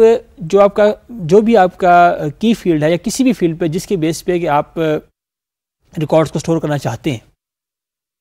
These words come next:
उसकी जो वैल्यू है उस पे कोई कैलकुलेशन अप्लाई होगी। वो कैलकुलेशन जो है वो रिजल्ट करेगी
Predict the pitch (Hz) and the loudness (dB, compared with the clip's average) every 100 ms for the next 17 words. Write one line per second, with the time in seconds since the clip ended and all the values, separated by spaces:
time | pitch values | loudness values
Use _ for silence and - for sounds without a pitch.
0 | _ - 285 - - - 277 269 _ - | _ -4 -2 -2 -6 -4 -2 -2 _ -4
1 | 247 220 220 117 127 135 190 233 143 110 | -2 2 0 2 0 2 2 2 0 -4
2 | - _ _ _ - 269 - 226 214 214 | -12 _ _ _ -6 -4 -2 0 0 2
3 | 196 190 160 156 165 - 170 175 _ _ | 0 2 0 0 -4 -2 -6 -8 _ _
4 | _ _ 151 - 147 131 113 117 123 _ | _ _ -12 -4 -4 -4 -6 -12 -20 _
5 | _ _ _ _ _ _ _ _ _ _ | _ _ _ _ _ _ _ _ _ _
6 | _ 156 135 262 311 - 233 220 196 - | _ -12 -2 2 2 2 2 4 2 2
7 | 247 214 190 208 151 175 240 240 - - | -2 0 0 0 -2 -2 0 0 -4 -8
8 | 151 147 160 240 240 185 151 139 147 202 | -4 0 2 2 2 0 0 -2 -4 -8